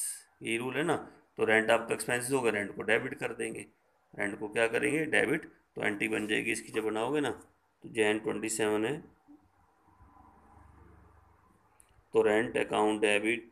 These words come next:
to cash account, rent account debit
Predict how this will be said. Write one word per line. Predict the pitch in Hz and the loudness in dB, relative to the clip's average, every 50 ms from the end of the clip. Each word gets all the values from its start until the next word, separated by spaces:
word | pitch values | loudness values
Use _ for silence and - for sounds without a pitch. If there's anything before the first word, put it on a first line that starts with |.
| _ - | _ -10
to | 131 123 120 - | -10 -8 0 2
cash | 110 104 104 101 - - 110 | 4 4 4 2 0 -4 -8
account, | - - - - - - - - - _ _ _ _ _ _ _ _ _ _ _ _ _ _ _ _ _ _ _ _ _ _ _ _ _ _ _ _ _ _ _ - - 110 | -8 -8 -8 -6 -8 -10 -12 -16 -20 _ _ _ _ _ _ _ _ _ _ _ _ _ _ _ _ _ _ _ _ _ _ _ _ _ _ _ _ _ _ _ -14 -8 -4
rent | 110 107 107 107 113 120 120 - - - - - | 0 2 2 2 0 -2 -4 -10 -16 -16 -16 -16
account | - - - 104 101 101 101 101 101 101 | -12 -8 -6 -4 -4 -2 -2 -2 -2 -2
debit | 101 101 - - - - 113 120 139 - | -4 -4 -4 -6 -6 -4 -4 -4 -4 -6